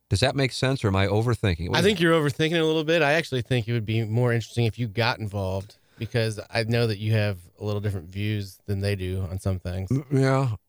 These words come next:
Speaker 1: I don't know. I, I, and then also part of it is the way I talk. I know, because my wife tells me this when we argue, it's so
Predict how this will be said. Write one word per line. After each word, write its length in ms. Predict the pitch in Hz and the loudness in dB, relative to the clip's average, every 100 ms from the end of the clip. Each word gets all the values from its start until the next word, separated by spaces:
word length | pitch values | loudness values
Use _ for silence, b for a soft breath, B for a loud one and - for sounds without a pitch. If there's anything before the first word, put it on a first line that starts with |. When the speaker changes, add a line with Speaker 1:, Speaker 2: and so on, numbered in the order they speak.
| - | 0
Speaker 1:
I 120 | 120 | 2
don't 100 | 139 | 4
know. 120 | 139 | 2
I, 100 | 113 | 2
I, 20 | |
and 400 | 120 113 117 123 | 2 2 2 2
then 120 | 131 131 | 4 4
also 360 | 131 143 147 | 2 0 -2
part 280 | 117 127 127 | 0 0 2
of 60 | 120 | 2
it 60 | |
is 80 | 110 | 2
the 80 | 107 | 0
way 320 | 92 104 120 | 2 4 4
I 120 | 101 | 4
talk. 600 | 82 - 123 92 90 - - - | 0 -2 0 2 0 -4 -8 2
I 80 | 92 | 4
know, 420 | 90 107 92 98 | 6 4 4 2
because 280 | 101 95 90 | 2 0 2
my 100 | 90 | 2
wife 240 | 92 87 | 2 0
tells 280 | - 117 95 | 2 2 2
me 100 | 90 | 2
this 180 | 90 - | 0 2
when 100 | 90 | 4
we 100 | 90 | 4
argue, 440 | 82 78 82 87 - b b b b b _ | 2 2 2 2 -2 b b b b b _
it's 160 | 101 - | 0 0
so 560 | - 107 101 95 90 | 2 4 4 2 0